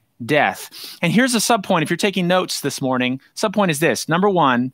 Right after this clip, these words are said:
Jesus gives eternal life. It's not a tough it's not something that we maybe don't know.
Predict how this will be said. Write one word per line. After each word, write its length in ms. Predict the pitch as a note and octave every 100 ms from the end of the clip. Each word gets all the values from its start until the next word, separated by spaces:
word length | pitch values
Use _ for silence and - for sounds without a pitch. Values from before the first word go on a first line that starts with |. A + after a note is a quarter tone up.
| _ -
Jesus 340 | F3+ F3+ E3
gives 240 | F3 C#3
eternal 320 | C3 - C3+ A#2+
life. 420 | B2+ D#2+ - -
It's 220 | - -
not 160 | F#3 F#3
a 80 | B2
tough 460 | - D#3+ B2+ - - - _ _ _
it's 140 | - -
not 160 | F#3
something 240 | F#3 E3 D#3+
that 140 | C#3+
we 200 | D3 C#3
maybe 280 | C3+ C#3+ C3+
don't 280 | B2+ C3+ C3
know. 360 | D#3+ A#2 G#2